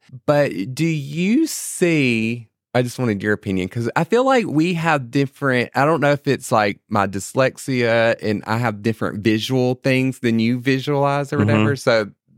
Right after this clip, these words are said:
Speaker 1: that's why I found this interesting. Do you see the days of the week as, like, even and odd?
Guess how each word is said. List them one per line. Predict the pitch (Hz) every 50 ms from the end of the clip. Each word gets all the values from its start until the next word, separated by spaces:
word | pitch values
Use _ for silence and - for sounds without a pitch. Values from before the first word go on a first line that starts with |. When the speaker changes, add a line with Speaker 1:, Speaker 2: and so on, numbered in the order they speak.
| _ _
Speaker 1:
that's | - 104 104 -
why | 107 98
I |
found | 92 - - 90 87 90
this | 87 87 - -
interesting. | 87 90 - - - - - - - - - - - - _ -
Do | 139 170
you | 175 151 139 156 185 220 262 269
see | - - - - 220 214 208 214
the | 175 175 160
days | 135 117 143 127 123 131 139 139 135
of | - - 135
the | 135 117
week | 110 113 113 113 117 123 - - -
as, | 113 113 101
like, | 113 95 92 - - -
even | 110 113 117 110 123 113
and | 107 98 92
odd? | - 92 95 98 101 101 107 110